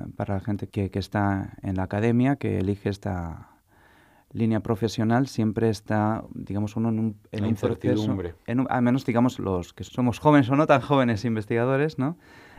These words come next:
Speaker 1: Eh, estamos en un proceso de continua búsqueda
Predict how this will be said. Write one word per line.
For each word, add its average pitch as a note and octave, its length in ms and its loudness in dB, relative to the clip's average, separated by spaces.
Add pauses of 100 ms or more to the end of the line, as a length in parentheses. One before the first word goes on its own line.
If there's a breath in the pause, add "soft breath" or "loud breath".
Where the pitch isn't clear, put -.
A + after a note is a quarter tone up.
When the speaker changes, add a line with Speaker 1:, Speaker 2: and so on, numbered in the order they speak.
(160 loud breath)
Speaker 1:
Eh, A2+ 760 4
estamos A2 340 -4
en A2+ 80 2
un G#2+ 80 -2
proceso A2 340 -4
de A#2 140 0
continua G#2+ 600 -2
búsqueda B2+ 500 -2